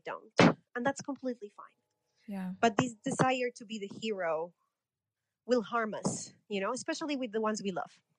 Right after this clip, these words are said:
Speaker 2: Yeah. Yeah. Something I've heard you speak on and others as well, and I, I really, I would love to get your, um, kind of description of this,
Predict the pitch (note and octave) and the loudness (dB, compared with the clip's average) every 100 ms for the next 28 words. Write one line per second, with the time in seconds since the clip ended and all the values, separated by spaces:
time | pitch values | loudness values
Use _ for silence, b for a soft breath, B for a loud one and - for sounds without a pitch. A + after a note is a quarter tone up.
0 | - G3 F#3 F#3 - _ _ _ G#3 G3 | -6 -2 -2 -2 -8 _ _ _ -2 0
1 | F#3 F#3+ _ _ _ _ _ _ _ _ | 0 -4 _ _ _ _ _ _ _ _
2 | _ - C#4+ D4+ E4+ C#4+ B3 A#3 G#3+ G#3+ | _ -10 -8 -6 -2 -2 -2 -4 -4 -4
3 | G#3 G3 G3+ - G3 G3 F#3 F#3 F#3+ F3+ | -4 -4 -6 -8 -4 0 0 0 0 -2
4 | F3 - F#3+ F#3 F3 F#3 F3+ - F3 E3+ | -2 -4 -2 0 -2 -4 -8 -2 2 2
5 | F3 - F#3 F3 - - F3+ - - F#3+ | 0 0 0 0 -2 0 0 -2 -2 0
6 | F3+ F3+ G3 F#3+ F3+ E3+ F3+ _ _ _ | 0 0 0 2 0 -2 -4 _ _ _
7 | _ F#3+ G3 F#3 G3+ G#3 A3+ G3 - - | _ -2 2 4 4 2 -2 -4 -4 0
8 | F3 E3+ E3 E3 - - F3 D#3+ D#3+ E3 | 4 6 4 2 -2 -2 0 2 0 -4
9 | - - F#3+ F#3 F3+ - F3 - F3 E3+ | -8 -2 0 0 -2 -4 -6 -4 -4 -2
10 | F3 E3+ | 0 0